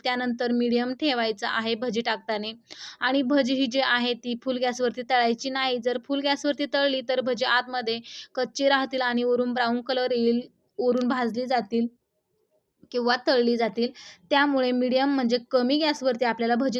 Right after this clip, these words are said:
तळून घ्यायची आहे. यामध्ये सोडा घालायचा नाही. जर सोडा जर घातला तर भजी जी आहे ती एकदम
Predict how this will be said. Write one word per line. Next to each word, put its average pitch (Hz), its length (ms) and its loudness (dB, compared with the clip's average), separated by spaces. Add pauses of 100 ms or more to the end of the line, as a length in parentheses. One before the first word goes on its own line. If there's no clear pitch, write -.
तळून 233 280 4
घ्यायची 240 340 -2
आहे. 214 360 -4 (1200)
यामध्ये 269 400 2
सोडा 262 360 4
घालायचा 269 480 2
नाही. 262 240 0
जर 240 200 0 (200)
सोडा 254 400 2
जर 269 180 0
घातला 247 360 -2 (100)
तर 240 140 0
भजी 240 340 -2
जी 262 200 -4
आहे 247 300 0
ती 240 260 -4
एकदम 233 380 0